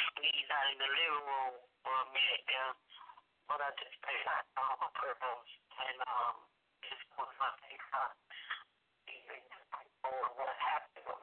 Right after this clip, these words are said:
my brother, um, the other night when he stopped breathing, I mean, you know, it just, it, it, it just, they tried to sit in and I just thank God for our conversation this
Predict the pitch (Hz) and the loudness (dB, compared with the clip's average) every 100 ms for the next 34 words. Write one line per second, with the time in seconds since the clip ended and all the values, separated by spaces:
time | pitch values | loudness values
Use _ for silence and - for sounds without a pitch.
0 | - - - - - - - - _ _ | -2 -2 2 2 2 0 -6 -6 _ _
1 | _ _ _ _ _ _ _ _ - 131 | _ _ _ _ _ _ _ _ -6 -6
2 | - - - - _ _ - - 135 135 | -4 -8 -8 -14 _ _ -4 -2 -2 -4
3 | - 131 127 - _ - - _ _ 135 | -2 2 0 -2 _ -20 -20 _ _ -4
4 | 131 117 - 147 135 - - - - - | -2 -2 0 0 0 -2 -8 -8 -8 -6
5 | - 233 - 120 - - - - - - | -4 -2 -2 -4 -16 -14 -14 -10 -2 -2
6 | - - - _ - - - - - - | -2 -6 -10 _ -20 -6 -6 -6 -16 -8
7 | 180 - - _ - - - - - - | -6 -8 -14 _ -8 -6 -8 -12 -12 -12
8 | - - - _ - - - - - - | -8 -6 -6 _ -2 0 0 0 2 2
9 | - - - - 123 - - 135 - - | 0 -10 -8 -4 -4 -4 -6 -4 -4 -4
10 | _ - - - 139 139 127 - _ 135 | _ -6 -6 0 0 2 0 -2 _ 2
11 | 127 131 123 - - - 127 135 - 131 | 2 2 -2 -10 -10 0 2 2 -2 -6
12 | - 127 | -6 -14